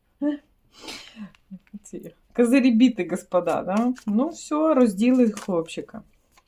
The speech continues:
Добре, як будуть складатись, як, що, хто ви? Давайте, хто ви в цих стосунках? З ним то все тепер зрозуміло.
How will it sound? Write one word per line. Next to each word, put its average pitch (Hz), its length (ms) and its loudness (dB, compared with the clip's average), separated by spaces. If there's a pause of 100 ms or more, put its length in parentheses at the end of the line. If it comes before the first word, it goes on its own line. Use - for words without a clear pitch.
(200)
Добре, 302 340 -6
як 226 180 -2
будуть 254 240 -2
складатись, 240 640 -2
як, 277 400 -4
що, - 320 -8
хто - 280 -2
ви? 208 220 0
Давайте, 190 380 -8
хто - 240 -4
ви 226 200 -2
в 220 60 -8
цих 160 200 -16
стосунках? 160 580 -12
З 170 80 -10
ним 294 120 -4
то 311 140 -10
все 220 260 -4
тепер 214 340 -8
зрозуміло. 160 600 -10